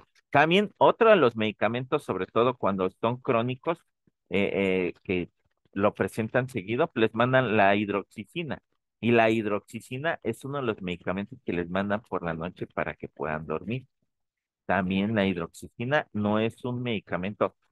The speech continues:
El, las benzodiazepinas, aclaro, esas son de urgencia, son de corto, eh, eh, periodo de tiempo, porque estos acuérdense que causan adicción. Ya para un, un tratamiento más largo, pues la hidroxicina. Y además de mandarle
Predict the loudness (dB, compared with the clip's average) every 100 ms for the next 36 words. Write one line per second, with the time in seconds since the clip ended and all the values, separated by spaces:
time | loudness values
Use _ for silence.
0 | 0 4 6 4 4 0 2 0 2 0
1 | 0 0 -6 -6 -6 -6 -6 -2 0 0
2 | -2 -6 -4 -6 -4 -4 -6 -6 -10 -4
3 | -4 -4 _ _ _ -2 2 2 2 -2
4 | 0 -4 _ _ _ 0 2 0 0 -2
5 | -2 -4 -2 -2 0 0 -2 -4 -6 -8
6 | -8 -8 -10 -8 -10 -10 -14 -10 -10 -10
7 | -12 -10 -8 -10 -10 -10 -10 -10 _ -18
8 | -16 -20 _ _ _ _ 2 2 4 4
9 | 4 2 -2 -6 -6 -6 -8 -8 -10 -6
10 | -6 -6 -8 -8 -8 -4 -4 0 0 0
11 | -6 -6 -4 0 0 -2 -6 -8 _ _
12 | -12 -12 -8 0 2 2 0 0 0 0
13 | -2 -2 0 -2